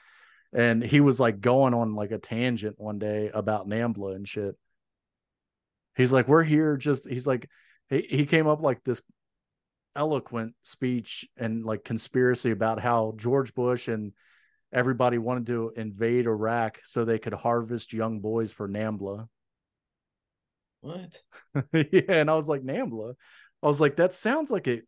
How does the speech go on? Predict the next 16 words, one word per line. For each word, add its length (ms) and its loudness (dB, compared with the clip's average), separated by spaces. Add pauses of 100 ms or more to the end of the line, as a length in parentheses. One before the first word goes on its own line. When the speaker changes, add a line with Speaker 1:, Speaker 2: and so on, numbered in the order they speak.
Speaker 1:
could 220 -8
potentially 560 -4
be 180 -2
real." 360 0
And 100 -2
I 60 0
looked 300 -2
it 60 -4
up 140 -2
and 80 -6
I 40 -4
was 180 -8
like, 180 -16
"Holy 320 -10 (140)
fuck." 280 -14 (680)
<laughs> 80 -4